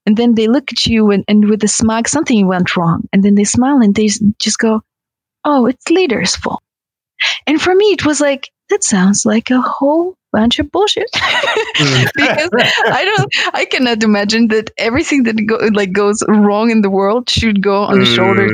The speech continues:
Speaker 2: Mm.
Speaker 1: of a man or a lead in this
Speaker 2: Mm-hmm.
Speaker 1: case, just a priori.
Speaker 2: I thought you were gonna say that the leader was gonna blame the follow,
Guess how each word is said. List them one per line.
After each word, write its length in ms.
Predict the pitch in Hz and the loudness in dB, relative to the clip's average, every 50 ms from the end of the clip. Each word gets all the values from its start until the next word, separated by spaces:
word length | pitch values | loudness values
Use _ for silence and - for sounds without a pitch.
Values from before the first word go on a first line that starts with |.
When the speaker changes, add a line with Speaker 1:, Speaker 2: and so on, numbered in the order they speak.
| - | 0
Speaker 2:
Mm. 200 | - 190 190 190 | 0 0 0 0
Speaker 1:
of 80 | 185 190 | 0 -2
a 120 | 185 175 170 | -2 0 2
man 460 | 175 175 175 175 170 170 185 196 202 | 2 2 2 0 -2 0 0 0 0
or 180 | 190 185 175 170 | 0 0 -2 -2
a 60 | 170 | 0
lead 400 | 175 185 180 175 170 160 170 180 | 0 2 2 2 0 -2 -2 -2
in 140 | 180 180 175 | -2 0 0
this 200 | 190 196 117 - | 0 -2 -2 0
Speaker 2:
Mm-hmm. 120 | - 220 - - | 0 0 0 0
Speaker 1:
case, 200 | 262 - - _ _ - - - - _ 202 196 | -2 -2 -4 _ _ -6 -6 -6 -4 _ 0 0
just 380 | 190 202 233 233 226 - - - | 0 2 0 -2 -2 -6 -8 -8
a 100 | - 202 202 - | -8 -8 -6 -4
priori. 560 | 208 190 180 175 185 196 190 - - - _ _ _ _ _ _ | -2 -2 0 0 0 0 -2 -2 -6 -10 _ _ _ _ _ _
Speaker 2:
I 80 | - 127 | -10 -6
thought 260 | 131 151 143 131 - | -4 -6 -6 -4 -2
you 60 | 135 | -2
were 80 | 131 131 | -2 0
gonna 180 | 120 127 120 117 | 0 0 -2 -2
say 200 | 113 - 131 123 | -4 -4 -4 -2
that 140 | 117 117 107 | -2 -2 -2
the 80 | 101 107 | -2 -2
leader 220 | 104 110 113 120 | -2 0 0 0
was 180 | 110 107 104 101 | 0 -2 -2 -2
gonna 200 | - 107 101 101 | -4 -4 -4 -2
blame 300 | 95 101 113 110 110 107 | -2 -2 -2 -2 -2 -4
the 80 | 101 | -6
follow, 460 | - - 131 165 143 104 92 - - | -4 -4 -4 -2 -2 -2 -4 -6 -10